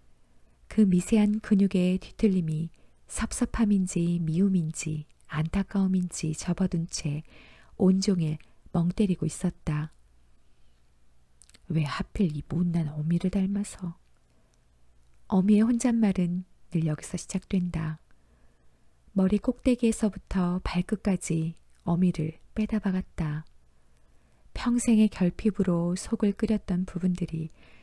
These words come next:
디엔에이라는 가공할 흐름을 타고 딸의 형태를 만들었다. 딸아이가 독신을 고수하는 뒷전에는 어미의 구시렁거림이 한몫했을지도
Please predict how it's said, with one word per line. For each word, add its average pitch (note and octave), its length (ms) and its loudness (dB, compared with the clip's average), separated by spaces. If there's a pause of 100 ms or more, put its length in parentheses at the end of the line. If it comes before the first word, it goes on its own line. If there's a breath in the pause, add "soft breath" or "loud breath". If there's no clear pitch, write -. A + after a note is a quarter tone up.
(440 soft breath)
디엔에이라는 G#3 840 4
가공할 G3 480 0
흐름을 G#3 360 0
타고 - 460 -6 (340 loud breath)
딸의 A#3 240 2
형태를 G3+ 540 -2 (200)
만들었다. E3 800 -2 (2000)
딸아이가 A3+ 760 4
독신을 G3+ 560 2
고수하는 G#3+ 560 4
뒷전에는 F3+ 760 2 (600 soft breath)
어미의 F#3 460 4
구시렁거림이 F#3+ 1000 0 (300)
한몫했을지도 A#3 1080 0